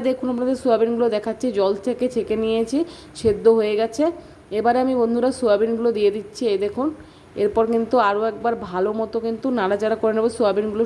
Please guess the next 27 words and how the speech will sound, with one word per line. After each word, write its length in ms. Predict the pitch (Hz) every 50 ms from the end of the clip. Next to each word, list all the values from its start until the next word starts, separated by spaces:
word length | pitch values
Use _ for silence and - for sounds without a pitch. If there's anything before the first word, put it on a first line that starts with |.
| 226
সবজির 280 | 240 185 190 185 220 220 -
সাথে 140 | 226 202 220 214
মিশিয়ে 240 | 214 214 - 226 220 220
নেবো, 120 | 226 233 233 -
যেহেতু 280 | 220 202 202 196 - 240 247 247 - - - - - - - -
সবজির 340 | 240 208 196 180 220 233 240 226 220 214 220
মশলাটা 420 | 208 208 208 202 - 233 226 220 233 226
যে 40 | 233 226
আছে 100 | 226 233 208 208
ভালো 140 | 190 190 196 208
মতো 120 | 220 214 233 226 -
কষানো 320 | 196 202 233 226 220 226 220 214
হয়ে 180 | 214 208 208 196 208
গেছে। 220 | 214 202 - 269 349 370 - - - - - - - - - - - - - - - - - - - - - - 175
এই 80 | 202 196 196
দেখুন, 240 | 202 196 - 240 294 302 - - - - - -
খুব 120 | - 269 233 -
সুন্দর 260 | - 247 240 240 233 233 226 254
করে 120 | 247 247 233 220
মিশিয়ে 280 | 220 214 220 233 233 226
নেব, 100 | 226 226 254 240 233
যাতে 140 | 208 - - - -
প্রত্যেকটা 460 | 226 226 233 - - 254 254 - 262 262 -
সবজির 300 | 254 233 190 190 233 226 -
সাথে 140 | 240 214 233 226
প্রত্যেকটা 380 | 226 208 - - 240 233 - 247 240 -
সয়াবিন 320 | 240 220 214 208 233 233